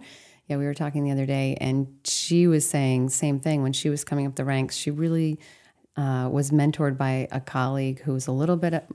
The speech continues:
a little bit further along, um, and I'm forgetting her name. Sh-, I've met her before from S M R T. You might know her too. Um, but it's just really great to see, like, there is this generational hand down of the baton. Like,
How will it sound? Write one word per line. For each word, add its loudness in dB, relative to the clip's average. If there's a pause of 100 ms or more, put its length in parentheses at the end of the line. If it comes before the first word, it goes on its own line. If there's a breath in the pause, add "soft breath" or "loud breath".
(120)
a -2
little 0
bit -2
further -2
along, 0
um, -2 (500)
and -4
I'm -4
forgetting -4
her -2
name. -2
Sh-, -10
I've -4
met 2
her 0
before -4
from -6
S -4
M 0
R 0
T. -2 (640 soft breath)
You -2
might -4
know -2
her -2
too. -6 (160)
Um, -4 (240)
but 6
it's 2
just 2
really 2
great 2
to -2
see, 2
like, 0 (580 loud breath)
there 4
is 4
this 0
generational 0 (280)
hand 0
down 0
of -4
the -8
baton. 0
Like, -4